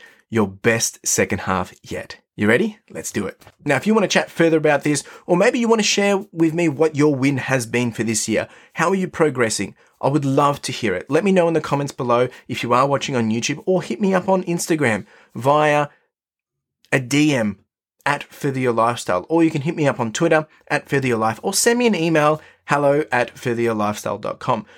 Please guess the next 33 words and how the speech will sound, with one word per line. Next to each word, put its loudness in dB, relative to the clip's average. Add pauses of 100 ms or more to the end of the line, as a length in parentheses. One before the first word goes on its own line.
(220)
I 2
would 4
really, 0
really 2
love -4
to -6
hear -6
from -10
you. -4
I'd -2
really 4
love 2
to -8
have -8
the -10
conversation. -8
And 0
I 4
love 2
hearing -2
people's -4
stories. -2 (340)
Maybe 2
you're 2
struggling. -2
Maybe 0
you've -2
listened -2
to -2
this -2
and -4
you're 0
still 2